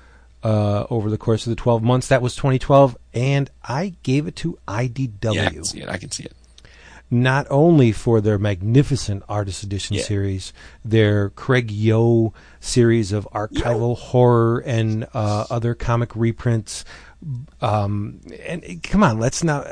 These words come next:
Speaker 1: I'm not gonna mince words, not the least of which is Popeye. Uh, Popeye was a big deal for me last year. It, it, it's an amazing comic. I gave it for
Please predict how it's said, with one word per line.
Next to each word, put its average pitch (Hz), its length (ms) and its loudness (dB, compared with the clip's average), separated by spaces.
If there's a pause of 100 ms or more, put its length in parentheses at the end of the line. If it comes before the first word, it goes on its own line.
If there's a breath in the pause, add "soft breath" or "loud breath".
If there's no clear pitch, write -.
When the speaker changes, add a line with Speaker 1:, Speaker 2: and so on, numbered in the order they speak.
Speaker 1:
I'm 110 240 -6
not 156 140 0
gonna 156 140 2
mince 151 220 0
words, 139 300 2
not 120 220 0
the 151 80 2
least 127 280 2
of 135 140 -4
which 151 180 0
is 165 80 -8
Popeye. 180 500 0 (300 loud breath)
Uh, - 140 -10
Popeye 214 400 2
was 170 160 4
a 120 80 2
big 123 500 4
deal 120 280 4
for - 160 -4
me 98 160 -4
last 95 360 -8
year. 95 220 -8 (320 soft breath)
It, 139 400 -4
it, - 20 -12
it's - 300 -6
an 123 80 0
amazing 135 500 2
comic. 143 380 0
I 107 140 -2
gave 123 320 2
it 123 160 -2
for 113 440 2